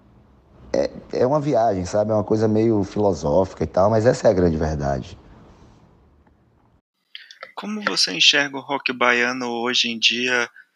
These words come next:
Speaker 2: tanto em relação às bandas, sejam ela-, elas covers ou autorais, e lugares pra tocar, em comparação com a época em que você começou a tocar?
Speaker 1: Muito diferente. A, a cena hoje é mu-,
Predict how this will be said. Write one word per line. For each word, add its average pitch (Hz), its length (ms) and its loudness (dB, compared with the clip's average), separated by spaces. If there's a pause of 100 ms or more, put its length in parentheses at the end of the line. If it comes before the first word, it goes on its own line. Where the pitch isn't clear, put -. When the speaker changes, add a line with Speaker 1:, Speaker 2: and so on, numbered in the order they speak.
(320)
Speaker 2:
tanto 147 340 0
em 143 80 0
relação 131 460 0
às 117 180 0
bandas, 110 580 -2
sejam 110 440 2
ela-, 110 420 0 (180)
elas 107 420 2
covers 113 680 0
ou 110 380 -4
autorais, 117 840 2 (460)
e 131 80 -4
lugares 127 520 0
pra 127 140 -2
tocar, 127 580 0 (340)
em 135 60 -10
comparação 131 720 -2
com - 100 -6
a 117 120 0
época 120 300 -2
em 117 80 -6
que - 120 -6
você 117 260 0
começou 117 460 0
a 110 60 -2
tocar? 104 400 -2 (1200)
Speaker 1:
Muito 147 460 2
diferente. 90 760 0 (220)
A, 90 320 4
a 92 40 2
cena 113 400 0
hoje 113 240 0
é - 20 0
mu-, 101 240 2